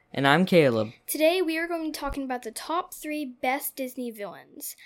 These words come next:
Speaker 2: Before we get started, make sure to rate and review us on Apple Podcasts, Spotify, or wherever you get your podcast.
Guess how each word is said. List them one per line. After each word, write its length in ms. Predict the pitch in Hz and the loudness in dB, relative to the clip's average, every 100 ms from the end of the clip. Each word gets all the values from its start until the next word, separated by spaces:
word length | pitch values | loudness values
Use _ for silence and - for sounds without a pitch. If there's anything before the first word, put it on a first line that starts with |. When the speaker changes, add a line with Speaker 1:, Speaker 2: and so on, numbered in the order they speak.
| - _ | -20 _
Speaker 2:
Before 260 | 294 320 | -10 -8
we 120 | 330 330 | -6 -6
get 180 | 320 | -6
started, 500 | 320 294 294 320 330 - | -6 -6 -4 -6 -8 -10
make 240 | 285 294 | -10 -8
sure 160 | - 302 | -8 -10
to 60 | 269 | -6
rate 240 | 262 285 | -6 -6
and 80 | 294 | -6
review 340 | 262 254 262 | -8 -8 -8
us 160 | 294 302 | -6 -8
on 140 | 220 | -10
Apple 280 | - 233 285 | -10 -10 -12
Podcasts, 680 | - 277 277 302 294 302 - - | -10 -8 -8 -6 -6 -8 -12 -14
Spotify, 600 | - 262 262 - 285 294 | -8 -6 -6 -6 -6 -6
or 120 | - 240 | -6 -8
wherever 360 | 214 226 240 | -6 -6 -6
you 220 | 240 220 | -10 -10
get 160 | 220 180 | -8 -8
your 160 | 202 208 | -8 -14
podcast. 720 | 135 92 - - - - | -14 -16 -16 -18 -18 -20